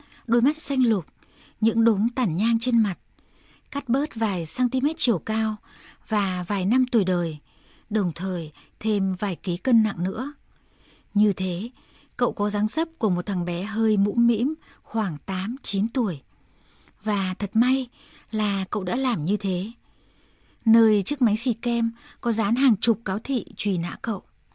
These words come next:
"Ô hô, mình thích chỗ này!"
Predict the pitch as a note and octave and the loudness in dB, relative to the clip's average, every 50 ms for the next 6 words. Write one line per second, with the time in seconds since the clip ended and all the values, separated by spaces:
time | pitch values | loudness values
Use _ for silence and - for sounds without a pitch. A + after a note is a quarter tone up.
0 | _ _ _ _ _ _ _ _ _ _ _ _ _ _ _ _ _ _ _ _ | _ _ _ _ _ _ _ _ _ _ _ _ _ _ _ _ _ _ _ _
1 | _ _ - A#3 A#3 C4 C#4 D4 D4+ E4 F4 E4 D4 A#3+ F3 D#3 C#3+ - _ - | _ _ -6 -4 -2 0 0 2 2 2 2 2 2 0 -2 -4 -8 -8 _ -2
2 | G3+ G#3 F#3 - - F#4 - - B3 C4+ C#4 C4+ A3+ G#3 G#3+ A3+ G3 - | -2 -2 -2 -2 -6 -4 -2 -2 0 2 2 2 2 2 2 0 0 -4